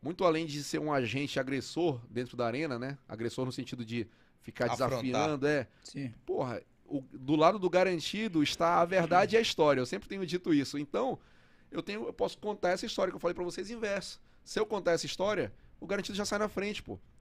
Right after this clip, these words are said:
Speaker 1: Porque o Garantido, ele tem a história bem definida. A Toada mesmo já dizia, "Mas deixaram isso bem definido, que o boi campeão da terra sempre será o boi garantido." Então, se o Amo do Boi contar a história do Garantido,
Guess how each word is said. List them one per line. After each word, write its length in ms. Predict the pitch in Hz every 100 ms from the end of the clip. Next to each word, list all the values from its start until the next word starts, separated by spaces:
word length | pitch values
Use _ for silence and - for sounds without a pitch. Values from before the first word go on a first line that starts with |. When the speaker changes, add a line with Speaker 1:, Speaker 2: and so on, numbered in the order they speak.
| -
Speaker 1:
Porque 100 | -
o 40 | 160
Garantido, 300 | 180 180 190
ele 80 | 196
tem 300 | - 208 208
a 40 |
história 340 | 160 165 160
bem 160 | 135 151
definida. 520 | 143 - 127 104 90 _ - _ -
A 200 | - -
Toada 260 | 131 165
mesmo 160 | 175 180
já 80 | 180
dizia, 360 | 180 131 127
"Mas 280 | 117 156 165
deixaram 680 | 165 156 151 202 220 220 226
isso 220 | 214 240
bem 220 | 220 226
definido, 600 | 240 240 226 214 214 208
que 120 | -
o 40 | 147
boi 220 | 135 139
campeão 380 | 135 135 143 160
da 100 | 170
terra 420 | - 202 175 175 _ _ _
sempre 360 | - 220 196 170
será 260 | 165 135
o 40 | 123
boi 120 | 139
garantido." 480 | 143 156 151 156 139
Então, 280 | 131 208 185 _ - - - - -
se 260 | - - 247
o 100 | 240
Amo 160 | 226
do 120 | 208 175
Boi 180 | 170
contar 480 | 165 - 202 - 196
a 40 | 202
história 320 | - 170 170
do 80 | 160
Garantido, 600 | 151 135 - 196 139